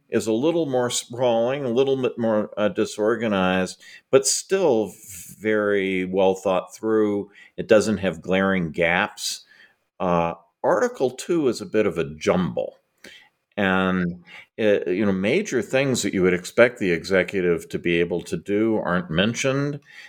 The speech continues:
Fairly trivial things are there. Uh, it's, um, it's really difficult to, to,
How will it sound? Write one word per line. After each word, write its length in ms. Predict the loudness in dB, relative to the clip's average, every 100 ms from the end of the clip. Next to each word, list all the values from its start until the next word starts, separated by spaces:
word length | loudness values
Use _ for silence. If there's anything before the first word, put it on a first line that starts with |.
| _ -12
Fairly 500 | -12 -4 0 0 -2
trivial 640 | -6 0 0 0 0 0
things 460 | 0 -2 0 0 -2
are 340 | -4 0 2
there. 560 | 2 0 0 0 0 -4 _ -20 _ _ -4
Uh, 280 | 0 0 0
it's, 420 | 2 0 -2 -4
um, 540 | -2 0 0 0 -4 -12 _ -20 -4
it's 280 | 0 0 0
really 240 | -2 0 -2
difficult 720 | -2 -2 -2 0 0 0 -2
to, 380 | -2 0 0 -4 _
to, 240 | 2 2